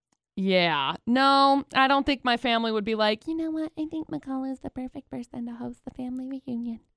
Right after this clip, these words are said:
I think they're like, "Ooh, you know what? McCall is kind of a train wreck."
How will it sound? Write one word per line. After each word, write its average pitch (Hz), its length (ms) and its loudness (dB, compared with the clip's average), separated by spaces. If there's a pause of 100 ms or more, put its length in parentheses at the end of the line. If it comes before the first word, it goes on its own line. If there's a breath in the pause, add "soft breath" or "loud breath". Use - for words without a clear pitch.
I - 460 4
think 247 160 4
they're 233 120 4
like, 233 280 4
"Ooh, 277 140 2
you 233 140 2
know 254 160 0
what? 247 220 4
McCall 247 420 4
is 202 80 -4
kind 196 260 -2
of 180 60 0
a 185 40 -4
train 160 280 -4
wreck." 135 360 -6